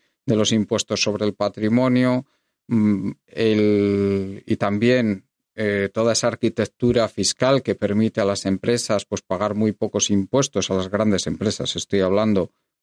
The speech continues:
bueno, por la utilización sistemática de paraísos fiscales. Todo el mundo ha oído hablar ahora de los papeles del paraíso, pero esto no es nuevo.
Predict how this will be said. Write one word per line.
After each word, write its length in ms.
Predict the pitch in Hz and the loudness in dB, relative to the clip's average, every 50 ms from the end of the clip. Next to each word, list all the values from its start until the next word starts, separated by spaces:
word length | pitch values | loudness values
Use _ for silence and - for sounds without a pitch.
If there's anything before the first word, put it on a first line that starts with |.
| _ | _
bueno, 160 | - - - - | -14 -12 -10 -8
por 100 | - 85 | -6 -4
la 60 | 90 | -4
utilización 640 | 92 92 - 95 92 85 - 92 87 - - 101 95 | -4 -4 -4 -6 -8 -6 -6 -6 -6 -4 -4 -4 -4
sistemática 600 | - - 101 - - 95 95 92 - 98 - 98 | -2 -2 -4 -4 -2 -4 -4 -2 -4 -4 -4 -2
de 60 | 95 - | -4 -4
paraísos 520 | - - 87 92 95 92 - 90 85 - | -4 -4 -4 -2 -4 -4 -4 -6 -8 -6
fiscales. 560 | - 87 - - - 120 120 120 107 92 - | -6 -6 -6 -4 -2 -2 0 0 0 -2 -2
Todo 160 | - 104 104 | -2 0 0
el 80 | 104 98 | 2 2
mundo 260 | 101 104 101 98 95 | 2 2 2 2 2
ha 40 | 92 | 2
oído 240 | 95 95 95 98 98 | 2 2 2 2 2
hablar 260 | 95 92 95 98 92 | 2 2 0 0 0
ahora 420 | 92 92 95 98 101 101 92 90 - | 0 0 0 0 0 0 0 -2 -2
de 100 | - 98 | -4 -4
los 160 | 92 92 85 | -2 -4 -4
papeles 400 | - - 92 90 - 101 98 92 | -4 -6 -6 -4 -2 -2 -2 0
del 160 | 90 92 87 - | -2 -2 -4 -4
paraíso, 440 | _ 101 92 101 113 113 - 104 | _ -2 0 0 0 0 -2 -4
pero 140 | 98 - 90 | -6 -6 -6
esto 220 | 98 - - 107 104 | -6 -4 -2 -2 0
no 100 | 101 90 | 0 0
es 120 | 90 92 | -2 0
nuevo. 380 | 98 104 117 123 107 90 - | 0 0 0 0 0 -2 -4